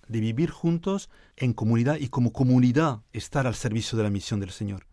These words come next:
Si se inscribe, o sea, que se puede decir que esta intención de oración del Papa se inscribe muy claramente en la dinámica iniciada por Evangelii Gaudium,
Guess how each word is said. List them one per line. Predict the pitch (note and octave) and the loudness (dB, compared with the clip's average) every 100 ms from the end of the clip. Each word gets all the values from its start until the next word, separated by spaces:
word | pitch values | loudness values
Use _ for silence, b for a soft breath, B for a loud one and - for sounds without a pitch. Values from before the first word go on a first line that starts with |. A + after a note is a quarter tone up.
| _ _ | _ _
Si | - A#2 | -10 -2
se | C3+ | -2
inscribe, | A#2+ - E3 D#3+ D#3 D3 b b - | -2 -4 0 2 2 0 b b -4
o | |
sea, | C#3 B2 | -2 -2
que | - | -6
se | - | 0
puede | D3+ D3 | 4 4
decir | C#3 D3 | 4 -2
que | - B2+ - | -2 -4 -4
esta | C3 E3 | -4 0
intención | D3 C#3 B2 - C3+ | 2 2 0 0 2
de | A#2 | 2
oración | G#2+ - A#2 | 0 -2 -2
del | A2 | -2
Papa | B2+ B2+ D3+ b b b b | -2 -2 -4 b b b b
se | - | -6
inscribe | B2 - B2 C3+ B2 - | -6 -2 0 2 2 -4
muy | A#2 A#2 A#2+ | -2 -2 2
claramente | C3+ B2+ B2+ C3 B2 D#3 E3+ - | 2 4 4 2 0 -4 -4 -4
en | A2+ | -2
la | A2+ | 2
dinámica | A2 A#2+ B2 A#2+ | 4 4 4 4
iniciada | A#2 A2 - B2 A2 | 2 0 0 -2 0
por | G#2+ | 0
Evangelii | G#2 G#2 F#2+ G#2+ A2 G2+ | 0 0 -2 -2 -2 0
Gaudium, | B2 A#2+ G#2 D3+ | 0 2 0 -2